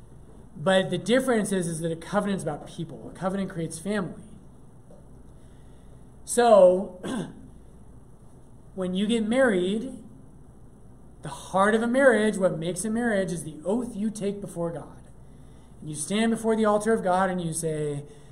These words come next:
"I promise to be faithful to you in good times and in bad, in sickness and in health. I will love you and honor you all the days of my life." That's an oath.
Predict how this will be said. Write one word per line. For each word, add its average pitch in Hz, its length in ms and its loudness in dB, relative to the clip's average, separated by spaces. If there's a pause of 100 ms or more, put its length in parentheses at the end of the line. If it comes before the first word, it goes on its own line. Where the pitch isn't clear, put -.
(180)
"I 160 120 -6
promise 196 480 -2
to 180 100 -10
be 180 100 -4
faithful 185 420 -4
to 185 140 -8
you 190 180 -2
in 160 140 -4
good 156 200 -6
times 180 300 -4
and 196 80 -2
in 202 120 -2
bad, 175 420 -4 (440)
in 139 60 -14
sickness 175 360 -6
and 185 100 -4
in 165 100 -4
health. 180 420 -4 (340)
I 147 100 -10
will 147 80 -4
love 175 200 2
you 185 100 -4
and 170 100 -4
honor 156 260 -6
you 156 460 -6 (440)
all 175 460 4
the 185 180 -2
days 156 400 -6
of 147 160 -12
my 143 160 -10
life." 160 300 -4
That's 139 180 -12
an 143 100 -18 (180)
oath. - 500 -16